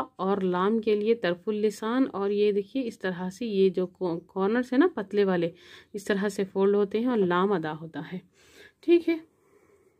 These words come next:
तरफुल लिसान यानी कि ज़बान के पतले किनारे। अच्छा, आप लोगों को लिख कर भी दे देंगे ताकि आप लोगों के पास मौजूद हो।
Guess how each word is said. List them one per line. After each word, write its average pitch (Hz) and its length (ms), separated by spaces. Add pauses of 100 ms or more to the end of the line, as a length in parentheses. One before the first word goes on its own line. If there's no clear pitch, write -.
(2000)
तरफुल 202 480 (160)
लिसान 214 440 (1000)
यानी 196 280
कि 370 120 (120)
ज़बान 185 440
के 320 220
पतले - 420
किनारे। - 380
अच्छा, - 220
आप 175 160
लोगों 180 200
को 180 100
लिख 175 180
कर 190 120
भी 185 120
दे 170 140
देंगे 196 280
ताकि 165 300
आप 165 140
लोगों 170 140
के 170 100
पास - 320 (220)
मौजूद 180 440
हो। 226 280